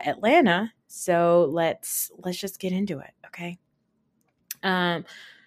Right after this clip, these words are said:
Real Houses of Atlanta, we open back up on this foolishness at dinner in Jamaica, where, like I said last week, this whole mess is created because of Sheree,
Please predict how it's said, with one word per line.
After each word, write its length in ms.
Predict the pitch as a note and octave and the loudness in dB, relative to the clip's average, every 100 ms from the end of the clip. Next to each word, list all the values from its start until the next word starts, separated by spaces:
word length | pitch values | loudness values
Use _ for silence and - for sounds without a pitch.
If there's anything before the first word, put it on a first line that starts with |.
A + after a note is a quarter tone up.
| _ - | _ 0
Real 140 | B3 | 4
Houses 300 | C4 C4+ C#4 | 4 4 0
of 80 | C#4 | 2
Atlanta, 500 | A#3 F3+ F3 E3+ F3 | 2 2 4 4 2
we 160 | F3 | 0
open 280 | - F3+ F3+ | -2 -2 -2
back 280 | E3 E3+ - D#3+ | 0 0 -2 -6
up 240 | D#3+ - | -6 -6
on 420 | E3 D#3 D3+ D#3 E3 - - _ | -6 -4 -4 -4 -8 -12 -18 _
this 220 | F3+ E3+ | -6 -6
foolishness 640 | - A3+ B3+ C4+ A3+ G#3 G3+ | -4 0 2 2 0 0 0
at 120 | - | 0
dinner 280 | D#3 D3 C3+ | 0 0 -2
in 120 | C#3+ | -4
Jamaica, 460 | C#3+ C#3 B2+ B2 G#2 | -6 -6 -4 -4 -4
where, 280 | D#3 E3 - | -4 -4 -6
like 300 | G3 A#3+ D#4 | -6 0 4
I 120 | D#4 | 4
said 240 | D4 A#3+ | 2 0
last 320 | A3+ G#3+ G#3+ A3+ | 0 -2 -2 -4
week, 380 | A3 F3+ - - - - _ _ - | -2 -2 -8 -20 -20 -20 _ _ -12
this 300 | F3 B3 C4+ | 0 2 2
whole 240 | - C4+ | 0 4
mess 360 | A#3+ G#3+ A3 - | 4 4 2 0
is 140 | G3 | -6
created 600 | - - F#3+ G3 G#3+ F#3 F2 | -8 -6 -2 0 0 -2 -4
because 420 | F3+ - G3 - - | -8 -4 -6 -4 -6
of 200 | F#3 - - | -6 -8 -10
Sheree, 1000 | - A3+ G3+ G3 G#3 B3 F3+ - G2 | -8 -6 -8 -8 -4 -2 -4 -6 -10